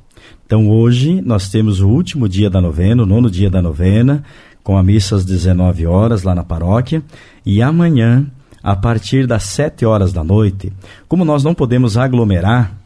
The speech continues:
então a gente pensou de uma forma de nós também, é, oferecer um consolo espiritual aos devotos de Nossa Senhora da nossa comunidade, nós fazermos uma carreata com a imagem de Nossa Senhora,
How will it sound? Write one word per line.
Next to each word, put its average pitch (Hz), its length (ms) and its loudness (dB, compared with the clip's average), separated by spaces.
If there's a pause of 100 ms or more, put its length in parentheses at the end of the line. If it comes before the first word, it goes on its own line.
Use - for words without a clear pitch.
(480)
então 107 140 0
a 117 60 2
gente 127 280 -2
pensou 131 460 -2
de 127 100 -2
uma 139 140 0
forma 120 560 0
de 131 140 -2
nós 120 280 -2
também, 139 520 0 (420)
é, - 140 -2
oferecer 135 920 0
um 95 120 0
consolo 117 680 0
espiritual 101 880 -2 (640)
aos 113 240 0
devotos 104 540 0
de 98 100 0
Nossa 101 300 0
Senhora 98 460 0
da 92 100 -2
nossa 95 260 -2
comunidade, 95 680 -2 (340)
nós 143 160 -4
fazermos 156 400 -2
uma 147 140 -2
carreata 131 720 -2 (240)
com 127 160 0
a 120 60 2
imagem 113 420 0
de 101 80 -4
Nossa 101 280 0
Senhora, 156 480 0